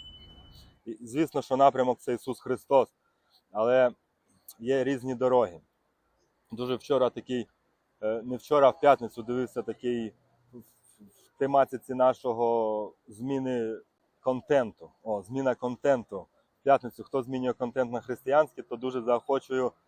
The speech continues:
е, мультфільм «Пілігрим». «Пілігрим», е, «Путешествие Пілігрима», щось там таке. Я посилання дам на цей дуже потужний мультфільм, насправді.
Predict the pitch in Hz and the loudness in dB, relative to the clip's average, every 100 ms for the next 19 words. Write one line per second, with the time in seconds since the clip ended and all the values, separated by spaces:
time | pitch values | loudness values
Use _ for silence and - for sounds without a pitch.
0 | _ _ - 110 110 110 - 127 127 - | _ _ -4 0 0 -2 -6 -8 -8 -10
1 | - 147 143 117 131 127 117 127 135 127 | -4 -4 -4 -8 -8 -6 -6 -4 -4 -4
2 | - _ _ _ _ _ _ _ _ - | -12 _ _ _ _ _ _ _ _ -6
3 | 123 123 135 147 147 139 131 120 117 - | -4 -4 -2 -2 -2 -2 -2 -2 -4 -10
4 | _ _ _ _ _ _ _ _ _ 131 | _ _ _ _ _ _ _ _ _ -10
5 | 123 131 143 131 139 135 - 131 127 127 | -8 -4 -4 -4 -2 -2 -2 -6 -6 -4
6 | 156 151 139 131 117 - 127 - 123 113 | -2 2 4 4 0 -4 -4 -4 -6 -4
7 | 123 - 92 - _ _ _ _ _ _ | -8 -8 -10 -12 _ _ _ _ _ _
8 | _ - - 120 123 120 127 127 120 107 | _ -16 -4 -2 -2 -2 4 4 4 2
9 | 123 120 113 147 135 113 123 127 123 - | 2 2 -2 0 0 -2 -4 -2 -4 -8
10 | _ 143 - 156 117 113 110 110 - 151 | _ -4 -2 -2 -2 -4 -6 -8 -8 -4
11 | 143 127 - 127 120 120 | -2 -2 4 4 4 0